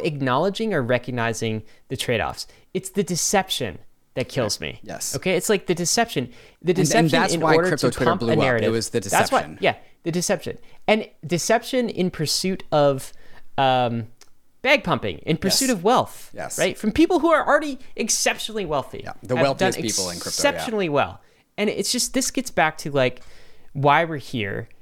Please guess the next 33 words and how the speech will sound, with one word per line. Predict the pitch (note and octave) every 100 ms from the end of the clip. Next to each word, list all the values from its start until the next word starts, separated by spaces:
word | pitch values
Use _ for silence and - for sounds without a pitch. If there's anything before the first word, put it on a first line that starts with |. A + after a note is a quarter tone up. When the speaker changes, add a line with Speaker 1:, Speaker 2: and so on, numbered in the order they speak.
| - - C#3+
Speaker 1:
and | C#3+ C#3 B2
the | C3
responsibility | C3+ - C#3 C#3 - A2+ B2 A#2 A2 G#2+
that | A2 -
we | G2+
have, | F#2+ F#2 F#2 -
right? | A#2+ A#2+ -
As | D3 -
early | - A3 A#3
settlers | G3 D#3 C3 A2 D#2 - - - - - D#3+
in | E3
these | D3+
strange | - - C#3+ C#3+ -
new | B2+
lands, | A2+ G2+ -
like, | B2 A#2+ - _ -
we're | D#3 B3
here | B3 G#3 F#3+
first. | - B2+ E3+ - - - - -
And | D3+ D3+ -
I | D#3 A#3+
feel | A#3+ G#3
very | B2+ C3 C#3
strongly | C3 - B2 B2+ A2+
that | A2+ -
we | C3
have | C3+ A#2+
a, | - -
a |
responsibility | B2 - - C#3 D3 A#2+ A2 A2+ B2+ F#3+ A3 - - - -
to | -
future | - - D#3 C#3+
generations | A2+ A#2 G#2+ G#2 G#2 - C#2 -